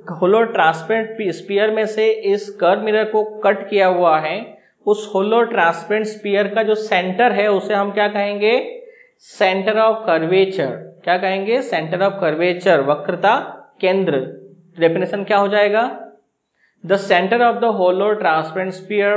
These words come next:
from where the concave mirror or curve mirror is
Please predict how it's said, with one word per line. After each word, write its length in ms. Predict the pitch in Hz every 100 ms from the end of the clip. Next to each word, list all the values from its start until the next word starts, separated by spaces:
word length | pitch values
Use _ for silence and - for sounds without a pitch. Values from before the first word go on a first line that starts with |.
| 202
from 220 | 180 165 165
where 260 | 196 202 185
the 100 | 208 240 - - - _ _ _ _ -
concave 460 | 185 190 190 240 226
mirror 200 | 190 208
or 100 | 208 208 -
curve 260 | 214 247 233
mirror 240 | 208 214 214
is 160 | -